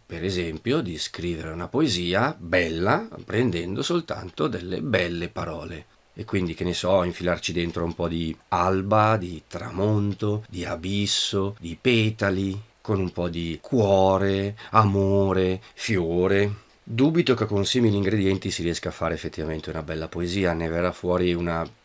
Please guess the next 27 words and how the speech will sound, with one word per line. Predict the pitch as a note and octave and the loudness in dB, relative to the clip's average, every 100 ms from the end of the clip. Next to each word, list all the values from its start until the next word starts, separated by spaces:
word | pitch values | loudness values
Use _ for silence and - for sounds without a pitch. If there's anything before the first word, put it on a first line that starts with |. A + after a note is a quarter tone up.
| - | -8
melassa | G2 G2 F#2+ G2 - - | -4 2 2 2 -2 -2
abbastanza | F2 F2 - F2+ F2 - E2+ - - | -2 -4 -2 -4 -4 -2 -2 -4 -8
appiccicosa, | F#2+ G2+ - G#2+ F#2+ - E2+ E2+ E2 | -6 -4 -4 -4 -4 -4 -6 -4 -2
una | F2 F2 | -2 -2
sorta | - F2 - | -4 -4 -4
di | E2+ E2+ | -6 -4
poeticume | G#2 G#2 G2 F#2+ - F2 F2 | 0 0 0 -2 -6 -4 -4
fastidioso, | E2 E2 - D#2+ D#2 D#2+ D2+ D2+ D2+ D#2 _ - | -6 -8 -8 -10 -8 -6 -6 -6 -8 -10 _ -10
anzi | F#2 E2+ E2+ | -8 -6 -6
direi | E2 F2 | -6 -6
proprio | F#2 F#2 E2+ | -6 -6 -8
presuntuoso. | - E2 G#2+ G2 E2 E2 D#2 C#2+ D2 D2+ D#2 E2 - _ _ - | -10 -2 0 0 -2 -6 -10 -12 -14 -14 -16 -18 -20 _ _ -14
Per | - | -12
fare | - E2+ E2 | -6 -4 -4
una | E2 | -4
buona | F2 F2+ | -4 -4
poesia | F#2+ F2 F#2+ | -4 -2 0
magari | E2 F2+ | 0 0
devi | F2 F2 | 0 -2
usare | E2 D#2+ | -4 -4
la | |
parola | - E2+ F2+ F2 D#2+ - - - | -2 0 2 2 -2 -8 -18 -10
sedia, | - - F#2+ G#2 F#2 E2 - - - - - | -2 0 2 0 0 -2 -6 -18 -20 -16 -2
tavolo, | F#2 F#2+ G#2 F#2 E2 D#2+ - - | 4 6 6 6 0 -2 -10 -6
termosifone, | - D#3+ C3 A2 A2 F#2+ F2+ E2 E2 | 2 4 4 2 0 2 2 0 -4
direbbe | D#2+ D#2+ D#2 D#2 | -4 -4 -2 -4
Benigni. | E2 E2 D#2 D#2 D#2 | -2 -2 -2 -4 -8